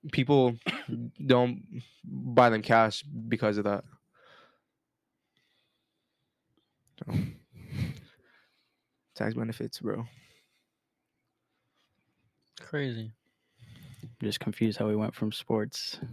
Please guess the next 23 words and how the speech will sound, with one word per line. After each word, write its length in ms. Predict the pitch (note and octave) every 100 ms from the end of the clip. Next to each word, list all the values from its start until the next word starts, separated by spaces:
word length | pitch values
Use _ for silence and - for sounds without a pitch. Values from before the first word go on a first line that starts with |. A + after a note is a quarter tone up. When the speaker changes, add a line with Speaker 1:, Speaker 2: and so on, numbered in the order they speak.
| -
Speaker 1:
I 80 | -
don't 80 | -
Speaker 2:
Uh-uh. 40 | -
Speaker 1:
know. 160 | G#2+ G#2 - - - _ - B2+
Speaker 2:
Got 220 | A#2 B2
lost. 440 | B2 A#2 - - _ _ - - - - - - - - - _ -
Speaker 1:
Lost 240 | A#2+ G#2 A2
in 80 | G#2+
the 60 |
sauce. 420 | G#2 G2+ B2+ - - _ -
Speaker 2:
Mm-hmm. 340 | A#2 A#2 A#2+ C3 D#3 - - - - - - - -
Speaker 1:
But 220 | - - - - _ _ _ _ - -
Speaker 3:
That 140 | - A2+
it? 140 | - _ - _ _ _ - - - - - -
That's 180 | A2 G#2+
what 80 | G#2
I 40 |
was 100 | G2
meaning 320 | G#2 G#2 G#2 G2+
by, 260 | G2+ G#2 A#2
is 100 | A2
that 160 | G#2+
it? 280 | G#2+ G#2